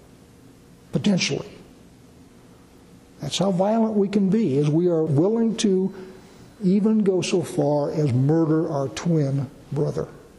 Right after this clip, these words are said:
So let's pop up a level now to society, what I would call mob violence. That's also in today's Torah portion.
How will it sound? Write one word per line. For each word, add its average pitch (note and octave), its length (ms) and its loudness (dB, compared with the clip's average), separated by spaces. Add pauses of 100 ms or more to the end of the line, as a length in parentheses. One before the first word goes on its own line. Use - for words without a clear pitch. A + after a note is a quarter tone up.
(540)
So - 160 -2
let's C#3 160 0
pop F#3 300 -2
up A3+ 160 -2
a F3 40 4
level C#3 340 0
now A#2+ 300 -2 (160)
to D#3 80 -4
society, F3 640 0 (1300)
what D3+ 160 0
I D#3 80 2
would E3+ 240 0
call E3 220 0
mob D3+ 440 0
violence. D#3+ 720 -2 (1400)
That's C#3+ 200 -4
also D4 440 2
in G#3+ 120 2
today's C3+ 600 -2 (400)
Torah C3 260 0
portion. - 400 -6